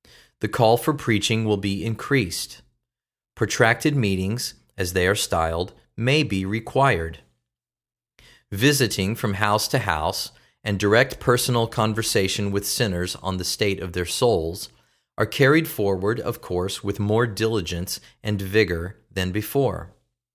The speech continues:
Sermons and exhortations may be expected to become more earnest and pungent.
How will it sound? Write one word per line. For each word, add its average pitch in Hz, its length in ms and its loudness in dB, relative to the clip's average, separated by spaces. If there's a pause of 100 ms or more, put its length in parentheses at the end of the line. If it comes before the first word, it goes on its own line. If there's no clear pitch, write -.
(720)
Sermons 143 580 2
and 113 180 -4
exhortations 113 1000 0
may 107 160 -2
be 104 160 0
expected 101 640 -2
to - 80 -12
become 98 340 -4
more 95 340 0
earnest 107 540 -4
and 135 200 -4
pungent. 107 600 -6